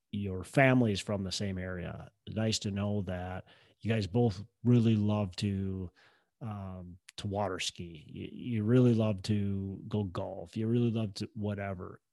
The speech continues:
whatever you have in common. You, you, you both really do these things the same. That can be a great connection point.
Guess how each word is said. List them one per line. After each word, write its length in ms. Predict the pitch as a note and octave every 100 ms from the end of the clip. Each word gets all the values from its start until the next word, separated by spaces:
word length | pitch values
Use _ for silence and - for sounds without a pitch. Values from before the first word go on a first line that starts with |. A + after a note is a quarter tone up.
| _ _ -
whatever 440 | G#2+ A2 A#2 A2+
you 180 | A#2 G#2+
have 180 | G#2 F#2+
in 80 | F#2
common. 400 | F#2+ F#2 F2+ F2+
You, 180 | G2 G2+
you, 180 | A#2 G#2 -
you 160 | G#2
both 340 | F#2+ G#2 G2 - _ _ _ _ _ _ _ _ _
really 440 | C#3+ A2 A#2 A2+ F#2 -
do 280 | - A#2+ A#2
these 340 | G2+ A2 G2+ - -
things 540 | G#2+ G2+ G2 F#2 - _ -
the 100 | G2
same. 540 | - G2+ F2+ F2+ F2 _ _ _ _ _ _ C#3
That 220 | G#2 G#2
can 160 | - A#2
be 120 | G#2+
a 40 | G2+
great 340 | F2+ G2 F#2+
connection 420 | G2 F#2+ F2+ -
point. 160 | F#2+